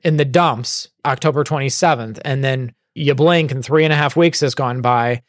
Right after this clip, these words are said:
and all of a sudden it's up almost eleven percent in a very, very short amount of time. And so you just can't time it because it bounces so quick. And with my career being a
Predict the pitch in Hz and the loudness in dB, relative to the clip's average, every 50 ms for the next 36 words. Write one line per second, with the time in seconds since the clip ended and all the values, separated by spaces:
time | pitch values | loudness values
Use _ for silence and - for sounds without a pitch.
0 | _ _ - - 135 147 147 147 147 143 156 147 - 160 151 143 143 139 131 - | _ _ -6 -2 0 2 2 2 2 2 0 0 2 2 0 2 0 -2 -2 0
1 | - 147 139 123 131 135 135 135 135 127 - - 131 117 117 117 127 139 143 135 | 2 2 2 2 0 0 0 -2 -2 -4 -2 -2 -2 -2 0 0 2 2 2 2
2 | 147 143 135 117 - 139 120 - - 156 135 123 113 - - 135 123 117 110 113 | 0 -4 -4 -6 -6 -8 -8 -6 -4 -4 -4 -4 -6 -8 -8 -6 -6 -6 -6 -2
3 | 120 135 147 151 147 147 143 131 131 135 139 131 131 123 - - - 143 139 135 | 0 2 4 4 4 4 4 2 2 2 2 2 0 0 -2 0 0 0 0 0
4 | 127 - - 135 127 127 127 127 127 123 - 113 - - - - 135 123 82 65 | -2 -4 -6 -6 -4 -2 -2 -2 -2 -4 -6 -10 -12 -10 -8 -6 -6 -6 -6 -10
5 | - 117 - _ _ - 180 180 175 - 190 185 175 170 170 160 135 226 214 - | -14 -18 -20 _ _ -2 0 0 2 4 4 4 4 4 2 2 2 0 0 -2
6 | - - - 175 147 - - - - - 233 285 311 247 143 - - - - - | -4 -2 -2 0 0 -2 -4 -10 -10 -8 -6 -4 -2 -2 -4 -4 -8 -12 -18 -18
7 | _ _ _ - 185 - 196 175 - 170 135 110 117 - - 147 160 208 247 220 | _ _ _ -2 0 2 2 2 2 2 0 0 -4 -4 -2 0 0 0 0 -2
8 | - - 135 113 110 - - - 147 135 117 - - - - 226 233 143 - - | -2 -2 -2 -2 -2 -2 0 2 2 2 2 0 -4 -6 -4 -2 -2 -2 -4 -8
9 | - - _ _ - 170 180 175 185 180 180 175 175 190 175 - - 175 170 185 | -14 -20 _ _ 0 2 4 4 4 4 4 2 2 2 2 0 2 2 4 4
10 | 185 170 156 143 147 160 156 160 160 160 160 135 - 135 131 135 135 139 147 151 | 6 4 4 4 2 2 2 2 2 0 0 0 0 0 0 0 0 0 -2 -4